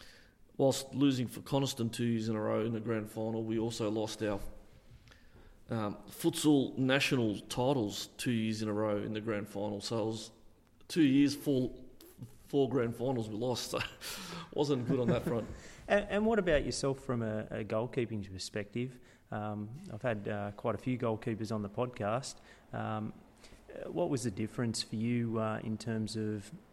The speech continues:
Speaker 2: playing outfield and then playing futsal? Because obviously you did well in both, but what did you prefer?
Speaker 1: Yeah, look, I think that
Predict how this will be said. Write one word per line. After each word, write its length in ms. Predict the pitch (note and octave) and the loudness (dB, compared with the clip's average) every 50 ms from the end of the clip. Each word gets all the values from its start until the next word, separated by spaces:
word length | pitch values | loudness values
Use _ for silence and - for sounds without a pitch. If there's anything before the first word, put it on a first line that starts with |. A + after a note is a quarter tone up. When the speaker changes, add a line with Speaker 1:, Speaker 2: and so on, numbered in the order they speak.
| - - - - - - - - | -20 -20 -20 -20 -20 -20 -18 -12
Speaker 2:
playing 320 | - B2 A#2 A#2 A2 G#2+ | -8 -6 -4 -4 -2 -2
outfield 320 | G#2+ A2 - - A#2+ A2+ | -4 -4 -4 -4 -4 -2
and 80 | G#2+ A2+ | -2 -2
then 140 | A2 G#2+ G#2 | -2 -2 -2
playing 260 | - A#2 A2 G#2 G2 | -4 -4 -4 -4 -4
futsal? 420 | G2 - B2 A2+ - - B2 G#2 F#2+ - - - - - - | -6 -6 -8 -8 -6 -6 -6 -6 -8 -10 -14 -20 -20 -20 -16
Because 200 | - - C3+ A2+ | -8 -4 0 2
obviously 380 | C3+ C3 A#2 B2 - - A#2 G#2+ | 2 2 2 0 0 0 0 0
you 60 | G#2+ | 0
did 180 | G2 A2+ G#2+ G2+ | 0 0 0 0
well 220 | A2+ A2+ A2+ A2 | 0 0 2 0
in 100 | G#2 G2 | 0 0
both, 400 | G2 A2+ A#2+ A#2 A2 A2+ A2 - | 0 2 2 2 0 -2 -4 -6
but 160 | - A#2 A2 G#2+ - - - | -4 -4 -4 -4 -6 -12 -14
what 340 | - - - - C3+ C#3+ C3 | -14 -12 -8 -4 -2 -2 -2
did 120 | A#2+ G2+ A2 | -2 -2 -2
you 100 | B2+ A#2+ | -2 -4
prefer? 420 | - A#2 G2 - B2+ B2+ B2+ A2 F2 - - - - - - - - - - - - - - | -4 -6 -8 -4 -2 -2 -2 -2 -6 -10 -18 -20 -20 -20 -20 -20 -20 -20 -20 -20 -18 -10 -4
Speaker 1:
Yeah, 120 | - G3 | 0 2
look, 180 | F#3+ F#3 F3 - | 2 2 4 2
I 40 | D#3+ | 2
think 280 | E3+ - F#3 D#3 F3+ | 2 2 0 0 0
that 120 | - - | -2 -4